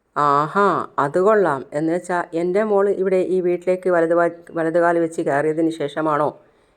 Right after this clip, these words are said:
ഇവിടെ ഇങ്ങനെയുള്ള പ്രശ്നങ്ങളൊക്കെ നടക്കുന്നത്? അവൾ വന്നതിന് ശേഷമാണോ ഇവിടെ ഇങ്ങനെയൊക്കെ സംഭവിച്ചത്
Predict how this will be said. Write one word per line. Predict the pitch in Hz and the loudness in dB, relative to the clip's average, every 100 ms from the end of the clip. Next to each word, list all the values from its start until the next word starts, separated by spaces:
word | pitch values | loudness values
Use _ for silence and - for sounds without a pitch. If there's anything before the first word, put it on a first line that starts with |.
| - | -8
ഇവിടെ | 180 180 | -2 2
ഇങ്ങനെയുള്ള | 175 180 175 175 | 2 2 2 2
പ്രശ്നങ്ങളൊക്കെ | 175 170 175 180 175 185 | 2 0 0 -2 0 -2
നടക്കുന്നത്? | 170 170 190 185 208 - _ _ _ _ _ _ _ _ _ _ _ _ _ - | -2 -2 0 0 -2 -4 _ _ _ _ _ _ _ _ _ _ _ _ _ 0
അവൾ | 151 165 170 | 2 4 2
വന്നതിന് | 165 170 180 185 | 2 2 4 4
ശേഷമാണോ | 185 190 175 196 185 175 180 | 4 2 2 2 4 4 4
ഇവിടെ | 160 160 | 2 2
ഇങ്ങനെയൊക്കെ | 165 170 170 165 180 | 4 4 2 0 -2
സംഭവിച്ചത് | 170 165 170 170 170 | -2 0 0 0 0